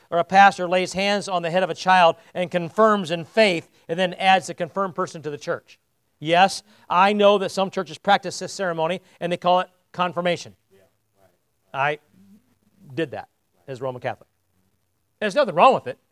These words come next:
I, I, I, I, I get it. It, it's, it's really just telling the person, "Now you're expected to be better than you have been." But that's not salvation.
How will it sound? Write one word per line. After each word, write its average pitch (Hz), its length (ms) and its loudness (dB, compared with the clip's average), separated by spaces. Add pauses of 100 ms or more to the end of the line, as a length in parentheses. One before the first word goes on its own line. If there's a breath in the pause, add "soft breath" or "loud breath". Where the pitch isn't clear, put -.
(140)
I, 180 100 -4
I, 180 180 -4
I, 190 280 -6 (140 soft breath)
I, 185 180 2
I 196 120 2
get 185 200 2
it. - 160 -12 (240)
It, 175 160 -8
it's, 180 160 -6 (120)
it's 170 200 -6
really 226 360 4 (160 soft breath)
just 196 300 -2 (260)
telling 214 300 0
the 185 80 -4
person, 202 360 2
"Now 185 200 2
you're 170 120 -4
expected 165 400 -8
to 147 60 -8
be 139 100 -12
better 147 260 0
than 131 140 -12
you 127 60 -12
have 127 200 -6
been." 104 220 -18 (760)
But 151 100 -10
that's 185 180 -2
not 196 120 -2
salvation. 147 440 -2